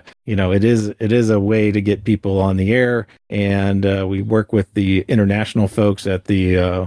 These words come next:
World Organization of the Scouting Movement, which actually runs Jamboree on the Air, 'cause joda is a, uh, joda, jodai is a, uh, international event. It's not specific to the B S A. It is a pure World Organization of Scouting Movement, uh,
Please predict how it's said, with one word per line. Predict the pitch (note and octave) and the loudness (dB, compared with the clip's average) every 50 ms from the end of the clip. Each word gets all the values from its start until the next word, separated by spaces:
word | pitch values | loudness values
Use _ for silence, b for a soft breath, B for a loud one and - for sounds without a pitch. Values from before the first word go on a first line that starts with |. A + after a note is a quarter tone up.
| F#2 - | -8 -10
World | - A#2+ A2 A2 A2 G2+ | -4 0 2 2 2 2
Organization | G#2 G#2 G#2 G2+ G2+ G2 G2 G#2+ G#2 - - A2+ | 2 0 0 0 -2 -2 0 0 -2 0 0 -2
of | F#2+ | -2
the | F2+ | -2
Scouting | - - - G2+ G2 G2 G2 F#2+ F#2 F#2+ | -2 -2 -4 -4 -2 0 0 2 2 4
Movement, | G#2+ A2+ A#2 A#2+ A#2+ A#2+ - - | 4 4 4 4 2 2 0 -4
which | G2 F#2 - - | -10 -12 -8 -6
actually | G#2 G#2 - - G2 F#2 F2+ E2+ | -6 -6 -4 -2 -2 -2 -2 -4
runs | E2+ G2 G#2 A2+ A#2+ B2+ C#3 C3 - - | -4 -4 -2 0 2 0 0 -2 -4 -2
Jamboree | - B2 A#2 B2 A#2+ B2 B2 A#2+ | 0 0 0 0 0 0 2 2
on | A#2 A2+ | 2 2
the | A2+ A2 | 2 4
Air, | A2 A2+ B2 B2 | 4 4 2 2
'cause | - - G2 F2 - - _ - | 0 -6 -12 -12 -14 -18 _ -6
joda | - G#2+ G#2+ A2+ A2+ A2+ A2 - | -2 0 2 2 2 2 0 -2
is | F#2 G2+ G2 G2 | -4 -6 -4 -2
a, | G2 F#2 F#2 F#2 F#2 | 0 0 0 0 0
uh, | F#2 F2 E2+ E2+ G2 | 0 0 -2 -4 -6
joda, | F#2+ - G#2+ G#2 G2+ G2 F2+ | -4 -2 0 2 2 2 0
jodai | F2 - G2+ G2 G2 F#2+ F#2+ G2+ G2+ G2+ - b b b - | 0 2 2 2 2 2 0 -2 -2 -4 -6 b b b -4
is | - G#2 G2+ G2 G2 | 0 0 0 2 2
a, | F#2+ F2+ F2+ F#2 F#2+ F#2 | 2 2 2 2 2 0
uh, | F2 E2+ - - | 0 -2 -4 -2
international | - D3 C3+ A#2+ G#2 G2+ G2+ G#2+ C3 - - D#3 D3+ D#3 C#3+ | 0 0 2 2 2 0 0 0 -2 -2 -2 -2 0 0 2
event. | B2 C#3+ D#3 G3 - - | 2 0 -2 -2 -6 -10
It's | - - - | -14 -8 -6
not | G#2 G#2 - - | -6 -6 -4 -6
specific | - - - G#2+ G2+ - - C3+ B2+ C3 E3 - - | -10 -6 -4 -4 -4 -2 -2 -2 -2 -2 -4 -10 -4
to | - C3 | -2 0
the | A#2 A#2 A2+ | 0 0 2
B | A#2 B2 B2 | 2 2 2
S | A#2+ A2+ - - | 2 0 0 0
A. | B2 A#2 C3 D3 D#3 C#3 - | 0 0 0 -2 -4 -6 -4
It | - G2+ F#2 | -4 -2 -2
is | F#2+ F#2 G2 G2+ | -2 -2 -4 -4
a | G2+ G2 F2 F2 F2+ - _ - | -2 -2 0 0 -2 -4 _ -6
pure | - - B2 B2 A#2+ A#2 A2+ A2+ A2 A2 A2+ - - - | -2 0 2 4 4 4 4 4 4 2 2 -2 -6 -14
World | - - B2 A2+ A2+ A#2 A#2 A2 A2 | -12 -8 -2 0 2 2 2 2 2
Organization | A2 A2 A2+ A2 G#2 G#2+ A2 A2+ A2+ - - G#2+ | 2 2 2 2 2 2 0 -2 -2 0 -2 -2
of | F#2+ | -2
Scouting | - - A2+ G#2+ G#2 G#2+ G2+ G2 | -2 -2 -2 0 0 0 0 0
Movement, | G#2 G2+ G2 G#2+ G#2+ G2+ F#2+ - - - | 0 0 0 0 0 0 0 -4 -4 -4
uh, | G2+ F#2+ F#2 F#2+ F#2+ | -2 -2 -2 -4 -6